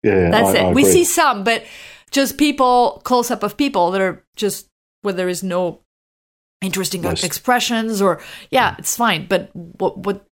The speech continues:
Speaker 2: what is there to see? Whereas here, you have this, this great expression. I mean, the perfect subject.
Speaker 1: Yeah, I mean, it has a story, which
Speaker 2: Oh,
Speaker 1: every
Speaker 2: totally.
Speaker 1: great street photograph should, I think.
Speaker 2: Yeah.
Speaker 1: So, and it, it's amazing when you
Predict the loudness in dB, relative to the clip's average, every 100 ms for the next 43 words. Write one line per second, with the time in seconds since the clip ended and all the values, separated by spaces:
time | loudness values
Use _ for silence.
0 | _ -2 0 0 -2 0 -2 -2 -8 -6
1 | -6 -6 -2 0 0 0 2 2 0 -6
2 | -14 _ -20 -16 -2 0 0 0 0 0
3 | -2 -8 -12 _ -8 -6 -8 -12 -4 -2
4 | -2 -4 -10 -12 _ _ -12 -12 -6 -4
5 | -4 -8 -12 -10 -8 -6 -6 -8 -4 0
6 | 0 0 -4 -6 -4 -4 -6 -12 -12 -20
7 | _ -20 -20 _ _ _ _ 0 0 0
8 | 0 2 2 2 2 0 -2 0 2 2
9 | 0 -4 -2 -2 -4 -12 -4 -2 0 0
10 | 2 0 0 -4 -10 -6 -4 -2 -2 -2
11 | -2 -2 -4 -4 -6 -8 -4 -2 -2 -4
12 | -4 -4 -6 -16 _ _ -8 -2 0 0
13 | 0 0 2 2 0 -2 -2 0 0 0
14 | 0 -2 -4 -4 -2 0 0 2 2 0